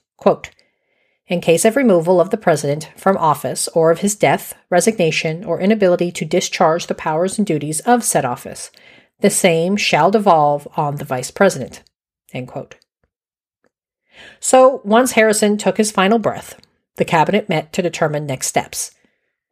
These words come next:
They issued a memo to Tyler to inform him of the president's demise,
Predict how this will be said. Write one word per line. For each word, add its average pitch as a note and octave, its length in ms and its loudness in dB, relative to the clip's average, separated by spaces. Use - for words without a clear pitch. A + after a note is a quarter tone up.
They F3 160 4
issued G3+ 280 4
a A3+ 40 4
memo F3 340 4
to F#3+ 100 -4
Tyler D3 400 0
to - 160 -6
inform D#3 360 0
him F3+ 140 -2
of F3 140 -2
the - 60 -4
president's F3 420 -2
demise, D#3+ 580 -2